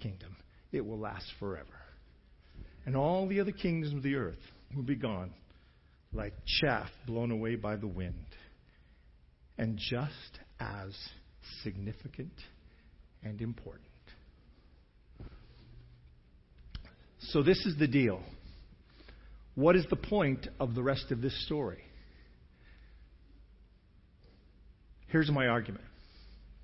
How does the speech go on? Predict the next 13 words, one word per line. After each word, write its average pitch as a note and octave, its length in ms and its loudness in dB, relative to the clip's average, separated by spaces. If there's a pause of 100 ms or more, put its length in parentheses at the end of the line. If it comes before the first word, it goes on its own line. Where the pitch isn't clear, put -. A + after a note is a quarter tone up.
(920)
The C3 80 4
reason A#3 400 8
the A3+ 80 6
statue D3 640 4
has B2+ 180 4
all C#3+ 240 6
these E3+ 220 0 (180)
parts A#2 360 2
and B2 100 0
all C3 180 2
this E3 180 0 (140)
cool C#3+ 220 4
information B2+ 760 -2